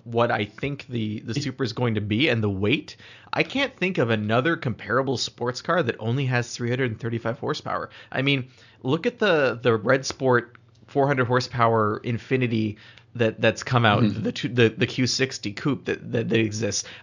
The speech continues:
Speaker 1: I think you need to be at least the Q sixty in terms of power. If you're gonna
Speaker 2: Four hundred
Speaker 1: call yours-
Speaker 2: horsepower?
Speaker 1: Yeah, if you're gonna call yourself the Supra, come on, man.
Speaker 2: This thing slots right in between them with three thirty-five, but from what I'm reading,
Speaker 1: In between
Speaker 2: weighs
Speaker 1: what?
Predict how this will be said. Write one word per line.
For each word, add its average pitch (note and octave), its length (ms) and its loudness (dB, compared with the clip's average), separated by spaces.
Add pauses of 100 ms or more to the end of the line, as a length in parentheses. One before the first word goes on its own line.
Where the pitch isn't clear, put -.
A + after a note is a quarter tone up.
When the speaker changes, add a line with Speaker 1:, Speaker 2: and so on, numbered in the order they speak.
Speaker 1:
I F3 120 2
think C4 240 -4
you C3 80 4
need D3+ 220 4
to C#3+ 60 2
be B2+ 220 4
at C3 240 -2
least C#3+ 500 2
the B2+ 80 4
Q D3 240 0
sixty C3+ 460 0
in A2 80 0
terms B2+ 240 -2
of A2 80 -4
power. C3+ 320 4
If F#2+ 100 0
you're A2+ 120 8
gonna A2 160 8
Speaker 2:
Four - 0 -
hundred G#2 100 2
Speaker 1:
call B2 140 8
yours- B2 140 6
Speaker 2:
horsepower? C#3 280 4 (220)
Speaker 1:
Yeah, A3+ 380 8
if C3+ 120 6
you're E3+ 100 10
gonna F#3+ 200 10
call D#3+ 180 6
yourself G3 320 4
the - 100 -2
Supra, - 560 0
come G#3+ 240 -4
on, D#4+ 280 0
man. F#2 200 -4 (100)
Speaker 2:
This D3+ 240 6
thing B3 200 6
slots D3+ 380 4
right B2+ 160 8
in A#2+ 80 6
between E3 280 0
them B2+ 120 6
with G2+ 120 0
three G#2 140 4
thirty-five, G2+ 720 2
but E3+ 260 2
from D3 280 -4
what C3+ 220 -2
I'm F3 260 0
reading, G#3+ 480 2 (260)
Speaker 1:
In G#3 140 8
between - 300 8
Speaker 2:
weighs C#3 100 10
Speaker 1:
what? - 320 4